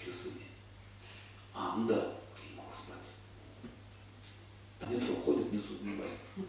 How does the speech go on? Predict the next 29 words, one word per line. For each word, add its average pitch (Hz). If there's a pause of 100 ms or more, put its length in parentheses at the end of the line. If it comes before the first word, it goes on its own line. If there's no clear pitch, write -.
(140)
электричка, 180
там -
ту-ту-ту-ту-ту-ту, -
вот -
так -
вот -
вибрации. - (1120)
Ну, 147
машина. 135 (920)
Я -
не 104
могу 104
спать. - (420)
Я 123
говорю: -
«Подождите, -
кое-кто 143
собрался -
в -
пещеру. - (2250)
Вы 139
не 139
можете 156
спать 135
в 123
лучшем 135
отеле, 117
в -
Тадж-Махале». 104